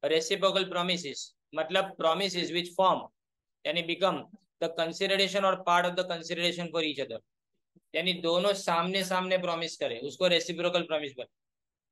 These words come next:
जैसे कि a promise to do or not to do something in consideration of B's promise to do or not do,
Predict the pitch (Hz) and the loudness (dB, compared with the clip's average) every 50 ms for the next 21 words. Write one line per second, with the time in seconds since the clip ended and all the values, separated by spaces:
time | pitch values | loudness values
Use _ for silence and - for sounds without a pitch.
0 | _ _ _ _ _ _ _ _ _ - 156 160 - 185 185 165 165 160 170 165 | _ _ _ _ _ _ _ _ _ -2 0 2 4 4 4 6 4 4 2 0
1 | - _ _ _ _ _ _ - 170 165 160 170 165 165 170 190 190 180 - 190 | -6 _ _ _ _ _ _ 0 0 0 2 4 4 4 4 4 0 -2 -2 -4
2 | 180 180 180 190 196 190 180 180 180 180 180 180 185 180 180 180 175 180 180 180 | -2 0 4 6 6 6 6 6 4 2 0 0 -2 -2 -2 -2 0 0 0 0
3 | 180 175 165 160 165 165 160 165 160 151 156 170 175 175 175 165 170 175 175 175 | 0 0 0 0 -2 -2 -2 -2 -4 -2 0 0 0 2 2 0 0 0 -4 -4
4 | 175 - 170 185 190 180 185 - 170 156 151 160 160 160 - - _ _ _ _ | -4 -4 -4 -4 -4 -4 -2 -2 -2 -2 0 -2 -4 -6 -8 -14 _ _ _ _
5 | _ _ _ - 170 165 170 170 190 202 202 170 175 175 170 170 - _ _ _ | _ _ _ -8 -6 -4 0 0 2 2 4 4 4 4 2 0 -6 _ _ _
6 | _ _ _ _ _ _ _ _ _ - - 151 156 165 180 185 185 180 180 - | _ _ _ _ _ _ _ _ _ -16 -10 -4 0 2 2 2 2 0 -2 -4
7 | - 175 | -2 -2